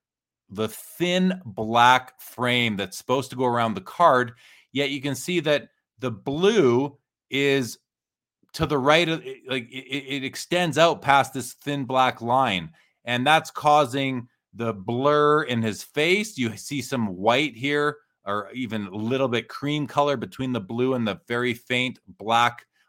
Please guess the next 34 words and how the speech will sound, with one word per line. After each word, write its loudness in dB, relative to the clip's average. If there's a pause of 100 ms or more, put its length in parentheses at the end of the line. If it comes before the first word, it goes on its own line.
line 0
here, -4
which -4
even -10
breaks -8
up. -2 (460)
You -16
can -10
see -8
the -8
black -2
line -4
is -10
not -2
very -4
consistent. -10 (380)
It, -8
uh, -4
it -8
breaks -6
up -4
as -10
you -8
come -6
down -4
here. -4 (460)
Uh, -2 (120)
you -10
know, -4
centering -2
looks -4
pretty -6
decent. -6
Maybe, -4